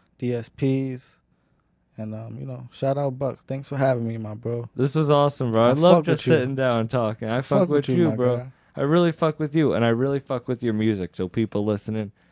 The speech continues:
Speaker 2: check it out.
Speaker 1: Fact, man. I got a lot of shit on the way. The album is the first thing up. Been working with my dude, Sykes Green,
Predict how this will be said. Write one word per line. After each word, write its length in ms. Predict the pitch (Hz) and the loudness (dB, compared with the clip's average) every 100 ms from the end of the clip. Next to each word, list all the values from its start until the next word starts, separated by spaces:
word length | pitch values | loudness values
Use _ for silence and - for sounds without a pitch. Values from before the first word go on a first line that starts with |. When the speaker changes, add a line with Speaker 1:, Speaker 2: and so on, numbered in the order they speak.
| _ _ _ | _ _ _
Speaker 2:
check 280 | - 95 | -8 -6
it 100 | 98 | -2
out. 220 | 92 87 - _ _ _ _ _ _ _ _ | -2 -4 -8 _ _ _ _ _ _ _ _
Speaker 1:
Fact, 340 | - 120 113 | -6 -6 -6
man. 180 | 117 113 | -10 -10
I 60 | |
got 180 | 120 123 | -8 -8
a 20 | 117 | -6
lot 200 | 127 131 | -6 -6
of 60 | |
shit 220 | - 139 | -6 -6
on 140 | 127 127 | -4 -4
the 60 | |
way. 320 | 120 123 123 123 | -2 0 0 -4
The 120 | 117 | -6
album 360 | 120 127 120 120 | -4 -4 -6 -10
is 100 | 117 | -10
the 80 | 117 | -12
first 360 | - 123 117 | -4 -4 -4
thing 180 | 123 120 | -6 -4
up. 220 | 123 120 _ _ _ _ _ _ _ _ _ _ | -4 -6 _ _ _ _ _ _ _ _ _ _
Been 140 | 127 | -6
working 280 | 117 127 123 | 0 0 -2
with 100 | 127 | -4
my 120 | 123 | -4
dude, 320 | 120 117 127 117 | -4 -4 -4 -4
Sykes 320 | - 123 120 | -6 -6 -8
Green, 680 | - 131 135 135 131 131 | -2 0 2 0 -2 -6